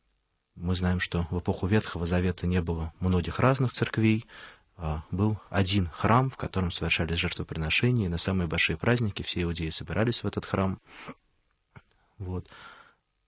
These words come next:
А самаряне в этот храм не ходили, они поклонялись на горе, эм, э,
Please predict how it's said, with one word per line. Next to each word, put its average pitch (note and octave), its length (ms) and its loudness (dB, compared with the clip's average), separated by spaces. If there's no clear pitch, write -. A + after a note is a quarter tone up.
А F2+ 360 0
самаряне B2+ 720 4
в F#2 60 -6
этот - 160 -8
храм F#2 220 0
не F2+ 80 2
ходили, A2+ 360 0
они G#2+ 160 0
поклонялись G2 640 0
на G2 320 0
горе, F2+ 400 0
эм, F2+ 760 -4
э, F2+ 280 -10